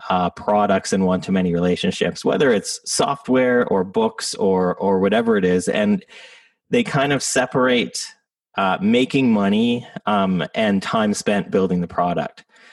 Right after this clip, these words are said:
So if I'm a freelancer, I get paid when I'm working on the thing. If a client hires me to do a website, I'm getting paid because I'm doing the website. Whereas with a product, uh, for a company of one, it's,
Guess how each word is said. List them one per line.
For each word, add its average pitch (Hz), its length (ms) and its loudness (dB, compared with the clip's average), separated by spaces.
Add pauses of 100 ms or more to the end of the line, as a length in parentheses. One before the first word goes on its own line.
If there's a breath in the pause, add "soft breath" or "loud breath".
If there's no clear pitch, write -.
(120 loud breath)
So - 380 0
if 220 120 -2
I'm 127 140 2
a 113 40 0
freelancer, 107 1040 0
I 123 160 2
get 123 240 0
paid 110 640 0
when 107 180 0
I'm 101 100 2
working 156 320 0
on 87 140 0
the 87 60 -4
thing. 87 320 -4
If 90 120 -2
a 98 40 -6
client 113 280 -2
hires 113 280 2
me 110 80 0
to 107 80 0
do 107 180 2
a 101 40 4
website, 98 440 0
I'm 110 120 -2
getting - 240 -4
paid 98 300 0
because 98 240 -2
I'm 95 100 0
doing 90 120 0
the 87 60 -2
website. - 440 -2 (520 loud breath)
Whereas 107 840 0
with 104 420 2
a 92 80 0
product, - 800 0
uh, 92 360 0
for 98 180 0
a 98 40 0
company 202 320 0
of 185 140 -2
one, 208 460 2
it's, - 340 0